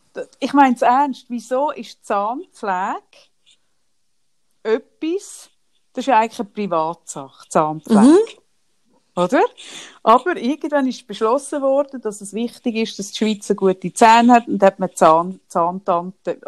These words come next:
Speaker 1: wie heisst die? Zahn-
Speaker 2: Sie sagt, man sagt, glaub ich, nicht mehr
Speaker 1: Zahntante.
Speaker 2: Zahntante. Man sagt Zahn-,
Speaker 1: Zahnputztante.
Speaker 2: Zahnputzfrau, haben wir gesagt.
Speaker 1: Ja, ja, ist doch gleich.
Speaker 2: Tante habe ich nie
Speaker 1: Zahnputzfrau.
Speaker 2: gesagt, ja.
Speaker 1: <laughs> Ja, ich suche das Wort, Zahnputzfrau. Dass die Zahnputzfrau kommt, die kommt irgendwie
Speaker 2: Ja,
Speaker 1: zweimal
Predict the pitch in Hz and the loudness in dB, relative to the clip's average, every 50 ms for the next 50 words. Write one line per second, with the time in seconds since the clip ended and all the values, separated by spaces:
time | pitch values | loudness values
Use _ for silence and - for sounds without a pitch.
0 | 170 165 180 180 170 170 185 208 202 - - 165 156 - - - 185 180 180 190 | -10 -8 -6 -4 -2 -2 -4 -4 -8 -10 -14 -14 -14 -10 -4 -2 -2 0 0 -2
1 | 208 226 247 254 - _ _ _ _ _ _ _ _ _ _ - - - - - | -4 -4 -8 -8 -10 _ _ _ _ _ _ _ _ _ _ -2 0 2 4 6
2 | 190 190 185 202 185 175 185 185 185 175 190 185 180 185 453 480 320 208 185 - | 6 4 4 4 2 2 2 0 0 0 -2 0 2 4 4 4 4 2 0 0
3 | 190 170 156 165 170 - - 147 139 139 147 151 - _ - 175 165 160 165 - | 0 0 0 0 -2 -4 -4 -4 -4 -4 -6 -10 -14 _ -8 -6 -6 -6 -6 -2
4 | - 185 175 165 - - 233 202 185 185 196 196 294 269 214 208 220 220 208 180 | 0 0 0 2 4 6 6 6 6 6 4 2 0 0 2 2 2 2 0 -2
5 | 170 160 156 156 165 156 151 147 151 156 160 160 165 170 170 175 185 - - - | -4 -4 -8 -8 -8 -6 -6 -6 -6 -8 -10 -12 -12 -12 -12 -12 -14 -14 -14 -14
6 | - 143 147 151 143 143 143 - 185 175 175 185 214 214 190 170 160 160 165 165 | -14 -12 -14 -12 -14 -14 -14 -8 -6 -4 -2 -2 -2 -4 -6 -8 -8 -8 -6 -8
7 | 160 143 - _ _ _ - 156 - 165 160 - _ - 160 - _ - 143 143 | -8 -10 -14 _ _ _ -20 -18 -16 -16 -16 -14 _ -16 -16 -14 _ -12 -8 -6
8 | 151 180 240 381 - _ - 156 143 151 160 170 175 185 185 185 190 185 185 - | -6 -4 -6 -6 -8 _ -8 -8 -6 -6 -6 0 2 4 4 4 2 -2 -4 -6
9 | - - 143 135 135 147 139 135 135 170 170 185 226 349 466 440 - - - - | -6 -6 -6 -6 -6 -8 -8 -4 -2 -2 0 0 -2 -2 -4 -6 -10 -14 -8 -6
10 | 226 196 - - 302 277 254 233 - - - - - - 254 247 240 - - - | -6 -2 4 6 6 6 4 0 -14 -20 -20 -6 -2 0 0 0 -2 -4 -6 -4
11 | - 208 196 208 392 403 381 320 339 302 180 - 440 453 220 220 349 - - - | -2 0 4 4 6 4 6 4 4 6 6 6 6 6 4 2 0 0 0 0
12 | - 160 151 147 - - - - - 480 - _ _ 240 233 233 - 247 202 - | 0 0 0 -4 -6 -8 -10 -8 -10 -10 -10 _ _ -4 -4 -2 -4 -4 0 4
13 | 226 196 208 226 226 233 233 226 - - - 220 208 190 190 202 202 202 175 160 | 4 6 6 4 2 -4 -8 -8 -10 -12 -4 -2 0 2 2 0 -2 -4 -10 -12
14 | 151 - - 190 - 214 208 214 208 - 214 202 220 208 208 196 - - - 185 | -10 -8 -10 -8 -8 -8 -10 -6 -6 -6 -6 -6 -6 -8 -6 -8 -8 -4 0 2
15 | 180 180 | 2 2